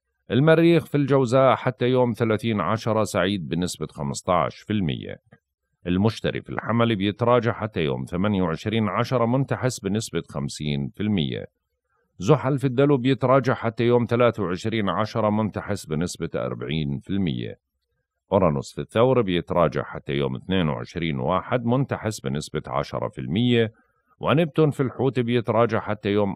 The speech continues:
أربعة اتناش منتحس بنسبة خمستاش في المية، وبلوتو في الجدي بيتراجع حتى يوم ثمانية عشرة منتحس بنسبة خمستاش في المية.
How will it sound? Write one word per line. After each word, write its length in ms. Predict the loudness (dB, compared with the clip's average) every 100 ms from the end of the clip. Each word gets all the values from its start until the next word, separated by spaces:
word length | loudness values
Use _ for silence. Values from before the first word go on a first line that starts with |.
| 0
أربعة 340 | 2 4 2
اتناش 580 | 2 0 2 2 -2 -2
منتحس 540 | 0 0 -2 -4 -6
بنسبة 420 | -4 -4 -4 -6 -8
خمستاش 640 | -8 -10 -8 -2 0 0 -6
في 100 | -10
المية، 560 | -4 0 2 2 2 -2 _ _ _ 0
وبلوتو 540 | 2 4 4 4 2
في 80 | 2
الجدي 380 | 0 2 2 0
بيتراجع 760 | 2 0 2 2 4 4 0
حتى 380 | 0 -6 -6 -2
يوم 280 | 0 0 -2
ثمانية 440 | -4 -2 -2 -2
عشرة 480 | -4 -6 -6 -8 -6
منتحس 580 | -4 -4 -4 -4 -4 -4
بنسبة 480 | -4 -2 -2 -4 -6
خمستاش 1000 | -6 -8 -8 -6 -2 -2 -4 -8 -16 _
في 80 | -4
المية. 460 | -2 -4 -6 -12